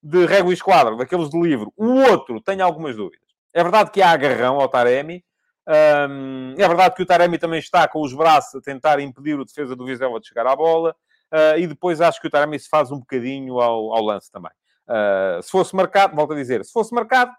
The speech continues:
não tinha nada contra. Ahm, se não fosse marcado, também não tenho nada contra. E diz o David Fonseca,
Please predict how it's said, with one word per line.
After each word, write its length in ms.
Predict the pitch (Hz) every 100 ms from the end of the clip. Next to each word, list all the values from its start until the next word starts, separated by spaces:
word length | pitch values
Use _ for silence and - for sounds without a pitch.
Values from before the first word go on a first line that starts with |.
| _ _
não 100 | 156
tinha 140 | 160
nada 180 | 165 139
contra. 340 | 110 90 - - _ _ -
Ahm, 600 | 170 170 165 165 160 165
se 120 | -
não 100 | 254
fosse 240 | 233 240 233
marcado, 400 | 233 226 127 - _ _ _ _
também 200 | 143 131
não 120 | 113
tenho 160 | 117 110
nada 240 | 107 98
contra. 320 | - 78 _ _
E 100 | 135
diz 180 | 143 147
o 40 |
David 240 | 147 147 143
Fonseca, 500 | 156 - 175 175